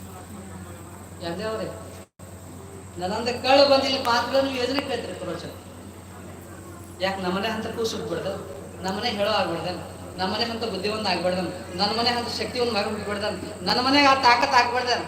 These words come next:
ಇದ್ಯಾಕ್ ಸಮಸ್ಯೆ ಬರಲ್ಲ ನಮ್ಮಲ್ಲಿ? ಬರೀ ಕಾಲ್ ಬಿಡೋದೊಂದೇ, ರೊಕ್ಕ ಹಾಕೋದೊಂದೇ, ಮಾತ್ ಕೇಳೋದೊಂದೇ. ಕುರಿ ಹಂಗ್ ಹಾಕ್ತೋ, ಕುರಿ ಮಳೆ ಮಾಡೋದು, ಮನೆಗೆ ಹೋಗೋದು, ಕುರಿ ಹಂಗ್ ಆಯ್ತು, ಹಂಗ್ ಆಗೋದು, ಮನೆಗೆ ಹೋಗೋದು.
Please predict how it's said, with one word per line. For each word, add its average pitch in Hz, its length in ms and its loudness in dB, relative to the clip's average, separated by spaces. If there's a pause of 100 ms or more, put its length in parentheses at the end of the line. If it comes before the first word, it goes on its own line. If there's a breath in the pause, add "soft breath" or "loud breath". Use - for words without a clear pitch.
(140)
ಇದ್ಯಾಕ್ 294 340 4
ಸಮಸ್ಯೆ 294 240 -2
ಬರಲ್ಲ - 200 -4
ನಮ್ಮಲ್ಲಿ? - 240 -6 (520)
ಬರೀ 269 140 0 (100)
ಕಾಲ್ 247 180 8
ಬಿಡೋದೊಂದೇ, 294 400 6 (420)
ರೊಕ್ಕ 208 240 0
ಹಾಕೋದೊಂದೇ, 294 520 6 (320)
ಮಾತ್ 254 260 4
ಕೇಳೋದೊಂದೇ. 302 480 6 (300)
ಕುರಿ 277 240 2
ಹಂಗ್ 269 160 4
ಹಾಕ್ತೋ, 262 300 4
ಕುರಿ 269 200 2
ಮಳೆ 254 160 4 (100)
ಮಾಡೋದು, 262 300 6
ಮನೆಗೆ 240 200 2
ಹೋಗೋದು, 202 300 0
ಕುರಿ 254 200 6
ಹಂಗ್ 254 180 6
ಆಯ್ತು, 240 240 4
ಹಂಗ್ 247 180 0
ಆಗೋದು, 247 240 2
ಮನೆಗೆ 233 200 0
ಹೋಗೋದು. 190 200 0